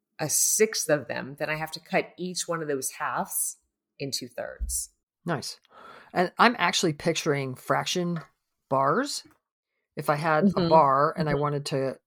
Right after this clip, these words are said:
Speaker 2: cut it into halves, thirds, sixths, to cut it into sixths, I could do it two ways. I could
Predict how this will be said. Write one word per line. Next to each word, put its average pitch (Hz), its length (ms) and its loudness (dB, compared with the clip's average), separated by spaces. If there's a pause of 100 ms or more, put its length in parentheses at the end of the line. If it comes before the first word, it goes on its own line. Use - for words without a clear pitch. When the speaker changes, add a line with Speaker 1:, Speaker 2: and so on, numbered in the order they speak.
(140)
Speaker 2:
cut 156 200 0
it 156 100 0
into 139 180 -2
halves, 139 560 0 (100)
thirds, 135 460 0
sixths, - 880 -6 (680)
to 160 100 -2
cut 302 180 6
it 240 60 -4
into 165 180 0
sixths, - 720 -6
I 165 80 2
could 160 140 -2
do 190 120 6
it - 100 0
two - 180 -4
ways. - 400 -8 (140)
I 143 100 -4
could 139 260 -4